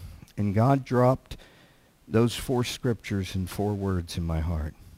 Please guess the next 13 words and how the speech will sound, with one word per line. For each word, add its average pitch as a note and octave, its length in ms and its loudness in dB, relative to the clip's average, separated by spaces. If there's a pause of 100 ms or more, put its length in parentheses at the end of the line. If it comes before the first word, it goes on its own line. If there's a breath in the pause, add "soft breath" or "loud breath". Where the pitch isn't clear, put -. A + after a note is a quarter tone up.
(2250 soft breath)
And A#2 360 6 (360)
so - 240 6
he B2+ 140 10
said, B2 240 10
"I C3+ 120 8
want C#3+ 220 4
to B2 140 6
anoint A#2 400 4
the A2+ 100 4
house." G2+ 420 2
I G#2 60 0
said, D#3 180 -2
"Okay." A2 480 0